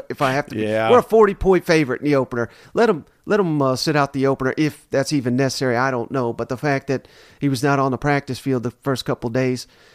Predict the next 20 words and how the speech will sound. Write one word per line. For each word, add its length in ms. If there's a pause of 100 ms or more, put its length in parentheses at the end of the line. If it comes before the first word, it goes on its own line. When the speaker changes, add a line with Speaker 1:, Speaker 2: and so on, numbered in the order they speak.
(120)
Speaker 1:
and, 260
uh, 100
Hugh 200
Freeze 320
has 140
yet 160
to 80
comment 520
on 200
this, 180
but 160
he 160
will 300
probably 800 (240)
today 220
or 100
tomorrow. 380
So, 280 (420)
uh, 220
just 200